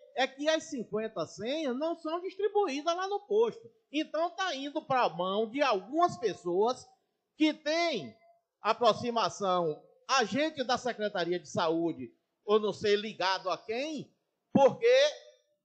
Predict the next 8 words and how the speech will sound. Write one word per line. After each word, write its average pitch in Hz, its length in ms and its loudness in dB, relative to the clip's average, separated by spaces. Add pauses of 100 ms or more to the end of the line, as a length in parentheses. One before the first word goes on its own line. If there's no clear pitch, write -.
(600)
teve 277 380 8
briga 226 640 -2
de 277 160 2
murro, 285 480 4
precisou 269 500 4
a 311 80 6
polícia 247 460 0
militar 202 680 -2